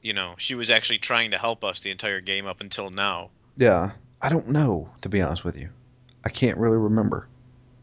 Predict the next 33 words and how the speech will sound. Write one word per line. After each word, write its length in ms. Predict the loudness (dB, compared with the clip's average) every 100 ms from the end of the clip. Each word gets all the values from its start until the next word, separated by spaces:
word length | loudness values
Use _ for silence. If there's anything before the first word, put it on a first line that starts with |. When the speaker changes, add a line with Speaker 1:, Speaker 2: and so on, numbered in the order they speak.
| 2
Speaker 2:
Or, 140 | 6 8
I 60 |
mean, 140 | 8 6
I, 60 | 6
well, 200 | 6 6
I 40 |
don't, 200 | 4 4
I 80 | 4
mean, 220 | 4 2 -4 -18 -4
I 60 | 2
don't 140 | 4 6
remember 260 | 6 6
'cause 100 | 2
that 120 | 2 4
was 220 | 4 2
only 240 | 4 2
two 240 | 2 4 6
hours 240 | 6 4
ago, 220 | 2 2
but 180 | 4 2 -2 -16 -14
Speaker 1:
<laughs> 340 | -16 -8 -2 2
Speaker 2:
I, 140 | 2 4
I, 180 | 4 6
I, 160 | 6 2 2
I 120 | 2
don't 400 | 2 2 2 2 0
know, 300 | -2 -4 -10 -18 _ -8
to 60 |
be 120 | -6 -4
honest 200 | -4 -4
with 80 |
Speaker 1:
Yeah. 60 |
Speaker 2:
you. 40 | -4